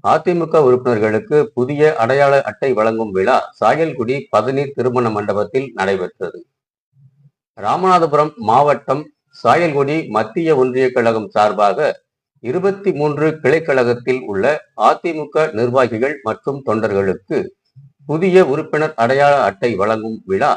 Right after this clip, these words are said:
சாயல்குடி பேரூராட்சி பேருந்து நிலையம் அருகே உள்ள திருமண மகாலில் ராமநாதபுரம் மாவட்ட கழக செயலாளர் எம் ஏ முனியசாமி தலைமையிலும் சாயல்குடி மத்திய ஒன்றிய செயலாளர்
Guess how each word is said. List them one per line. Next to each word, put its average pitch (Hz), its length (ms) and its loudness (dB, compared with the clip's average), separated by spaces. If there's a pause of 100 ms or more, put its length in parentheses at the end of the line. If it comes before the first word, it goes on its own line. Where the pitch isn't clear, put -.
(520)
சாயல்குடி 160 580 0
பேரூராட்சி 143 640 0
பேருந்து 131 400 -2
நிலையம் 113 340 -2
அருகே 113 360 0
உள்ள 95 220 -4 (300)
திருமண 160 380 -2
மகாலில் 104 520 0 (480)
ராமநாதபுரம் 147 840 -2
மாவட்ட 120 460 0
கழக 110 340 -2
செயலாளர் 98 600 -2
எம் 120 280 -4
ஏ 151 180 -4
முனியசாமி 120 680 -2
தலைமையிலும் 92 580 -4 (680)
சாயல்குடி 160 580 0 (100)
மத்திய 117 460 -2
ஒன்றிய 135 340 -2 (120)
செயலாளர் 113 540 2